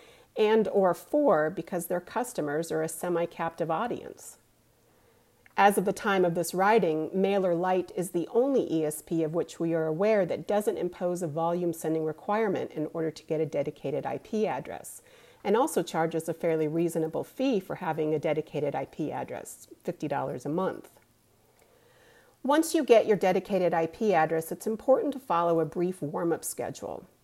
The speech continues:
Don't just suddenly blast millions of emails out through a brand new I P address, or your neutral reputation will quickly become tarnished, and that's worse than neutral.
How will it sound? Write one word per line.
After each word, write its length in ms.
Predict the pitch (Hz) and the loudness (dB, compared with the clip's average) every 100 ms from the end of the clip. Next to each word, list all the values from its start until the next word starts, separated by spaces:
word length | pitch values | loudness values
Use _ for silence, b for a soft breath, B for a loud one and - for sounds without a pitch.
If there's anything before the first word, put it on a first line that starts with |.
| _ | _
Don't 240 | 220 226 220 | 2 4 4
just 240 | 202 - | 0 2
suddenly 360 | 196 196 170 156 | 2 4 2 0
blast 560 | 160 165 170 - - | 0 2 2 0 -2
millions 480 | 147 175 175 160 151 | 0 2 2 0 -2
of 80 | 160 | -2
emails 500 | 180 180 160 143 156 | 0 2 2 0 -2
out 220 | 151 - | -2 -2
through 140 | - 151 | -4 -2
a 40 | |
brand 300 | 160 165 156 | 0 0 0
new 180 | 151 143 | -2 -2
I 120 | 131 | -4
P 320 | - 214 202 | -4 0 0
address, 500 | 131 127 104 - - | 0 -4 -6 -8 -6
or 160 | 165 147 | -2 -2
your 260 | 156 147 | 0 -2
neutral 400 | 151 170 196 - | 0 0 0 -2
reputation 760 | 151 147 151 - 185 190 - 131 | -4 -4 -6 -6 -2 -2 -4 -6
will 80 | 139 | -8
quickly 400 | - 220 - 135 | -6 -6 -4 -6
become 340 | 135 - 131 | -6 -10 -10
tarnished, 640 | 117 - 180 156 - - - | -10 -6 -4 -4 -8 -16 -16
and 300 | - 113 143 | -12 -10 -6
that's 240 | 165 165 | -6 -6
worse 340 | 143 180 180 - | -6 -2 -2 -4
than 240 | 117 131 | -6 -2
neutral. 480 | 156 160 - - | -2 -4 -10 -12